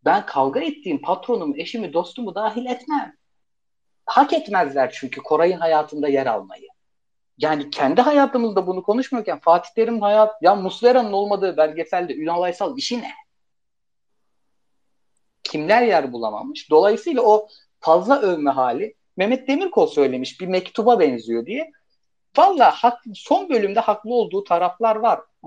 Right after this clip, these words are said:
Gerçekten orada bir mektuba dönüyor iş ama belgeselin tonuyla ilgili hiç katılmıyorum.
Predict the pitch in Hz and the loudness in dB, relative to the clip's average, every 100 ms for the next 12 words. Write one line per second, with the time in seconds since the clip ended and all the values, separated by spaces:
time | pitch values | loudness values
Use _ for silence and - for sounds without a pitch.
0 | - 277 - - 170 247 220 180 202 185 | -6 0 0 0 -4 -2 0 2 0 0
1 | 160 170 - 202 165 170 262 208 - 247 | 0 0 0 0 0 -2 -2 -2 -2 -2
2 | 143 143 160 175 220 254 254 196 214 233 | 2 2 0 -2 0 0 0 -4 -4 -4
3 | 196 180 214 214 - 180 175 185 139 110 | -4 -4 -10 -10 -8 -4 -4 -4 -6 -8
4 | 101 | -12